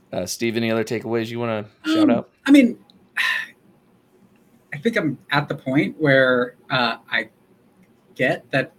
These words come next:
Speaker 2: it's been a long relationship, but this, again, was another game for me, uh,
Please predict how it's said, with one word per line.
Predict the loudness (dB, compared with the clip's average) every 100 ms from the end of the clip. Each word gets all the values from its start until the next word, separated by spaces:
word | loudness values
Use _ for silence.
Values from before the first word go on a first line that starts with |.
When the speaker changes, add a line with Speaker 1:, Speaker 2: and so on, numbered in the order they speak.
| _
Speaker 2:
it's | -10 -10
been | -8 -6
a | -6
long | -10 -6 -4 -4
relationship, | -2 -2 -2 -6 -8 -6 -8 -2
but | -2 -2 -6 -20 _ _
this, | -4 -2
again, | -4 -2 2 2
was | 2 -2
another | -6 -2 0
game | 0 -2
for | -2 -2
me, | 2 0 0 _ _ _
uh, | -4 -2 -2